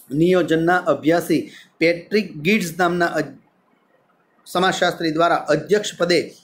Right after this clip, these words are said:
આ યુનિવર્સિટીમાં સમાજશાસ્ત્રનો અનુસ્નાતક વિભાગ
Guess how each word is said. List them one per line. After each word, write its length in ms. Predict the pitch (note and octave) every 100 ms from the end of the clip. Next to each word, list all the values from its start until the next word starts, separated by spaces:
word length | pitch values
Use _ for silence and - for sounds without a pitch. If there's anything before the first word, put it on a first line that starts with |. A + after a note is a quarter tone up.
| _
આ 120 | E3+ F#3+
યુનિવર્સિટીમાં 880 | E3+ F3 F3 E3 D#3 F3 F3+ F3+
સમાજશાસ્ત્રનો 960 | - D#3+ E3 - E3 D#3+ D#3+ F3 D3 A2 - - -
અનુસ્નાતક 680 | E3+ G3+ F#3+ F#3 F3 F#3+ C#3+
વિભાગ 440 | C#3+ C#3 F3+ D#3+